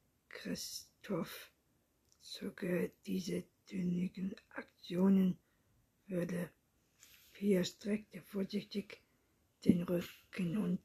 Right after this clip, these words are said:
die Schmerzen ließen nach. In ein paar Wochen würde sie vierzig und auch wenn sie sich im Grunde genommen gar nicht so alt fühlte, raffte sich ihr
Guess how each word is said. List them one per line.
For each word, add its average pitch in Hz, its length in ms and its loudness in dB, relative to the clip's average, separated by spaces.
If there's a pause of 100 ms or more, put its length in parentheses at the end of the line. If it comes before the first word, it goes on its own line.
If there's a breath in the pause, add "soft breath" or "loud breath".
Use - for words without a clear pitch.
die 180 200 -2
Schmerzen - 920 -8
ließen 185 380 -2
nach. 160 280 -4 (720 soft breath)
In - 260 0
ein 185 80 2
paar 180 240 0
Wochen 214 460 8 (460 soft breath)
würde 175 280 2
sie 175 340 -4 (220)
vierzig - 680 -12 (240)
und 196 220 -4 (120)
auch 185 200 -2 (100)
wenn 175 260 -4
sie 165 240 -6
sich - 320 -10 (160)
im 175 200 -4 (560 loud breath)
Grunde 202 360 4
genommen 180 540 4 (560 soft breath)
gar 180 220 2
nicht 180 280 2
so 165 80 -4 (180)
alt 185 300 2
fühlte, 170 600 -2 (540 soft breath)
raffte 202 340 -6
sich 196 320 -4
ihr 196 280 -4